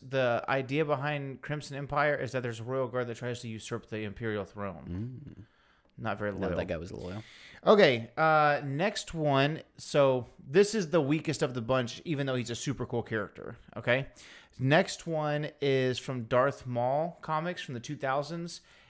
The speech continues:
Speaker 1: and it's him as a Sith apprentice. So
Speaker 2: Very
Speaker 1: you
Speaker 2: cool.
Speaker 1: get him
Speaker 2: It's
Speaker 1: in
Speaker 2: rare to
Speaker 1: his
Speaker 2: see him, especially with newer figures, with his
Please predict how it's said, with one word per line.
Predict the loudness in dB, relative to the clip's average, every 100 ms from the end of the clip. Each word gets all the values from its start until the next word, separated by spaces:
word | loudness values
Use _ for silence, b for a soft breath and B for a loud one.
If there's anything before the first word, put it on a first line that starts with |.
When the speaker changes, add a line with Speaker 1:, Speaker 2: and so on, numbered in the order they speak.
| -8
Speaker 1:
and | -4 -4
it's | -4
him | -4 -2 -2
as | -4
a | -6
Sith | -2 -2 -4
apprentice. | -4 -4 -2 -2 -2 -6 -12 B B B -8
So | 2
Speaker 2:
Very | 2
Speaker 1:
you | 4 2
Speaker 2:
cool. |
Speaker 1:
get | 4 4 2
him | -4 -2 0 0 0 -4 0
Speaker 2:
It's | 2 2
Speaker 1:
in | 8
Speaker 2:
rare | 10 10
to | 8
Speaker 1:
his | 6
Speaker 2:
see | 4 6
him, | 6 4 0 -6 -6
especially | -4 0 0 2
with | 0 0
newer | -2 -2
figures, | -2 -2 -2 -2
with | -2 -2
his | -2 -4 -6